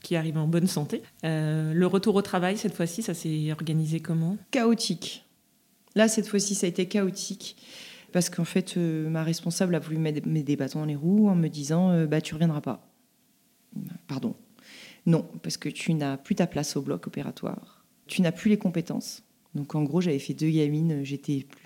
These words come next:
Speaker 2: j'étais nulle, quoi, j'étais devenue nulle. Alors là, sur le coup, je... franchement, j'ai été hyper perturbée. Et je me suis dit, « Mais ma cocotte,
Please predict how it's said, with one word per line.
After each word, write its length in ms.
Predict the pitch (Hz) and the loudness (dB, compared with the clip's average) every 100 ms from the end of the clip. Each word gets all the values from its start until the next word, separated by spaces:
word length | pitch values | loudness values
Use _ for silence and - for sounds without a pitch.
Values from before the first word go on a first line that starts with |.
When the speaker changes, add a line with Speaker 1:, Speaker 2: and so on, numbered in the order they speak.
| - | -4
Speaker 2:
j'étais 340 | 165 151 151 | -2 -2 0
nulle, 300 | 156 156 185 | 2 2 0
quoi, 160 | - 135 | -4 -8
j'étais 260 | 135 - | -8 -6
devenue 300 | 143 151 160 | -4 -2 0
nulle. 240 | 147 175 214 - _ - - - _ _ - | 0 -2 -4 -12 _ -20 -20 -20 _ _ 0
Alors 340 | 170 165 156 | 4 4 4
là, 220 | 160 220 - | 2 0 -2
sur 200 | - 214 | 0 6
le 120 | 208 | 6
coup, 400 | 185 - 233 254 | 4 4 4 6
je... 800 | 208 180 170 165 160 156 156 156 | 6 6 6 4 2 0 -2 -2
franchement, 380 | 151 - 175 233 | -4 0 4 6
j'ai 100 | 202 | 8
été 280 | 180 - - - | 6 2 -2 2
hyper 360 | 220 254 254 | 4 4 2
perturbée. 760 | - 247 - 214 196 202 254 294 - _ _ _ _ _ _ _ _ | 4 2 2 0 4 4 2 -2 -10 _ _ _ _ _ _ _ _
Et 160 | 233 226 | 8 8
je 160 | 196 | 8
me 180 | 202 240 | 8 8
suis 260 | 240 - 208 | 6 2 2
dit, « 300 | 190 233 285 | 4 6 10
Mais 140 | 208 | 10
ma 160 | 185 240 | 10 6
cocotte, 680 | 226 - 208 214 - - | 4 4 2 2 -2 -14